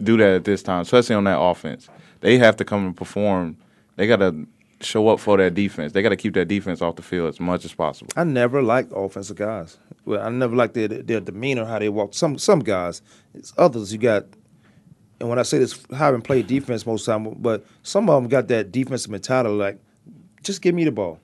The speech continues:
Speaker 2: If you're not gonna do what you're supposed to do, just give me the ball." Some
Speaker 1: Right.
Speaker 2: guys have that, or
Speaker 1: That's a defensive mentality?
Speaker 2: Yeah. Yeah. Well,
Speaker 1: Okay.
Speaker 2: we, we, like, the defensive mentality, if you didn't know, it's like,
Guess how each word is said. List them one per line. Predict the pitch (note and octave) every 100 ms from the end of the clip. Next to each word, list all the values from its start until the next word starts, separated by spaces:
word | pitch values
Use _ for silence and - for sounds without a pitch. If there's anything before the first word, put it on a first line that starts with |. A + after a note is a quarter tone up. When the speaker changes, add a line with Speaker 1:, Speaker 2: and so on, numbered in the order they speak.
| _ -
Speaker 2:
If | A2+
you're | D3+
not | D3
gonna | C3 A#2
do | C3+
what | B2+
you're | A#2
supposed | A#2+ A2+
to | B2+ B2
do, | - _
just | F#3
give | D#3+ D3+
me | C#3+
the |
ball." | G#2+ F#2+ E2+ F2+ -
Some | F#3
Speaker 1:
Right. | F3+
Speaker 2:
guys | B2+ G2+
have | B2+ B2 G2+
that, | G2+ G2+ - _ _
or | C3 B2 A#2 G#2
Speaker 1:
That's | F#2+
a | F#2+
defensive | F2 G2 G2+ G2 G2+
mentality? | F#2 F2+ G2 G2 G2+ -
Speaker 2:
Yeah. | - F#2+ F2 - _ - - _
Yeah. | G#2+ F2 - -
Well, | - A2
Speaker 1:
Okay. | A2 B2
Speaker 2:
we, | B2+
we, | B2
like, | A#2+
the | G2
defensive | A#2+ B2 G#2+
mentality, | G#2 B2 A2+ G#2 F#2+ _ _
if | - G2+
you |
didn't | A2 G#2 G2
know, | G#2+ F#2 - A2+
it's | A#2 A2
like, | A2